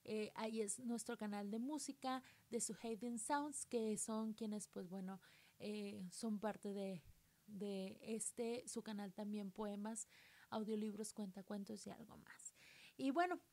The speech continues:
ya me voy a dejar de tanta habladera, ya voy a empezar a grabar estos audiolibros, espérenlos. Esperamos que para aproximadamente el día veintiuno,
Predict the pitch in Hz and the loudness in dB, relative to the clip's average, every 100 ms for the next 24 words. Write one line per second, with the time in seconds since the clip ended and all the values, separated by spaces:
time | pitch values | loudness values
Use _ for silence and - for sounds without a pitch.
0 | - - - 214 254 311 339 359 311 277 | -20 -20 -12 -2 8 10 12 10 8 10
1 | 277 247 - 233 226 233 247 240 262 247 | 8 6 4 4 4 2 2 4 4 4
2 | 220 208 208 247 262 - 214 233 233 240 | 4 4 4 2 0 -4 -2 2 4 4
3 | 226 220 214 - 214 214 208 202 214 220 | 4 2 0 0 0 0 0 2 2 0
4 | - 233 233 220 220 247 277 294 294 - | -2 0 2 4 4 4 4 2 0 -6
5 | - - - 262 269 - - 269 269 247 | -20 -20 0 6 6 6 6 8 10 6
6 | 226 - - 269 - 285 277 302 339 339 | 2 -2 2 4 4 6 6 6 2 0
7 | - - 285 311 320 330 - - - - | -4 4 8 8 6 2 -2 -10 -20 -20
8 | _ _ _ 294 294 294 302 294 - - | _ _ _ 12 12 12 8 6 4 0
9 | 247 233 247 - 240 254 277 302 294 269 | 0 -2 -2 0 2 4 4 2 4 4
10 | 262 226 277 277 269 - 240 240 220 233 | 2 4 8 10 8 6 6 6 4 4
11 | 262 254 254 254 254 - - - - - | 6 8 8 6 4 -4 -16 -20 -20 -20
12 | - - 214 262 254 254 247 247 - _ | -20 -14 6 8 8 6 2 0 -2 _
13 | _ _ _ - 339 359 320 311 302 302 | _ _ _ 0 0 2 0 2 2 4
14 | 302 302 | 2 0